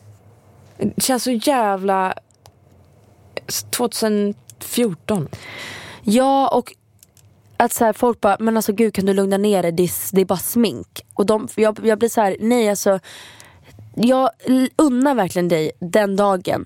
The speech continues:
Speaker 2: då du har jobbat så hårt med en dröm som
Speaker 1: Mm.
Speaker 2: du har haft i hela ditt liv.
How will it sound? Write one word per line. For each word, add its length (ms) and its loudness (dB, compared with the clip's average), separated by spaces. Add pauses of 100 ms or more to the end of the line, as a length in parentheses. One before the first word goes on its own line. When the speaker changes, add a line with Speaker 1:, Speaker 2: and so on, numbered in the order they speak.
(120)
Speaker 2:
då 140 2
du 120 2
har 80 4
jobbat 360 0
så 140 0
hårt 640 -2 (240)
med 180 2
en 100 -2
dröm 600 0 (180)
som 80 -2
Speaker 1:
Mm. 120 2
Speaker 2:
du 60 4
har 60 0
haft 200 -2
i 40 0
hela 240 0
ditt 160 -4
liv. 400 0